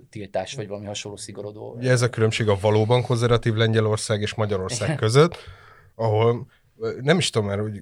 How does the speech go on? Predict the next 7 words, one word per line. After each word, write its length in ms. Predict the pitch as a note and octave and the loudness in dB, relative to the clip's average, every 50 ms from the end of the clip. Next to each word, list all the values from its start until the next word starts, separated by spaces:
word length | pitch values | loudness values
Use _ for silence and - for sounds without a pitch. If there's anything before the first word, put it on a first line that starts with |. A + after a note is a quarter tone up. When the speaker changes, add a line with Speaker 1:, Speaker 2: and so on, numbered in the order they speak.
| - - | -14 -16
Speaker 2:
ki 140 | - - - | -12 -8 -6
mondta 480 | A2+ A2 G#2 G#2 G#2 G2+ - G#2+ G2+ G2+ | -4 -2 -2 -2 -2 -2 -2 0 0 0
azt, 180 | G#2 - - - | 0 -2 -4 -2
volt 260 | B2+ C3+ B2+ A2 - | 0 0 0 2 0
egy 80 | G#2+ G#2+ | 0 0
nagyon 340 | A2+ A2+ G#2 G#2 G2 G2 | 0 0 0 0 -2 -4
jó, 500 | G2 F#2+ G2 G2 G2 F#2+ G2 G2 G#2 G#2+ | -4 -4 -4 -4 -4 -4 -4 -4 -4 -6